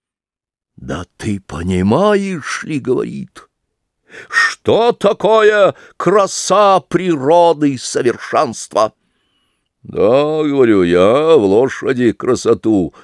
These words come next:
понимаю». А он как вскочит и хотел меня в ухо ударить.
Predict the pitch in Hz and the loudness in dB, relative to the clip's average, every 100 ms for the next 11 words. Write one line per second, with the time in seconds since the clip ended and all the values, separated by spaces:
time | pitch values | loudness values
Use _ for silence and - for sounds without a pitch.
0 | _ - 117 104 98 92 85 82 76 _ | _ 0 2 2 2 2 0 -2 -6 _
1 | _ _ - 131 120 98 151 135 - - | _ _ -2 0 0 0 0 0 -2 -8
2 | - 135 92 147 - 90 82 - - _ | -6 -2 0 -2 -4 -8 -8 -12 -20 _
3 | _ _ _ _ - - 139 131 131 - | _ _ _ _ -10 -4 -2 2 0 2
4 | 170 101 98 101 104 113 110 92 101 98 | 2 2 2 4 2 2 -2 -2 -4 -4
5 | 92 87 95 92 85 - | -4 -2 0 2 -2 -8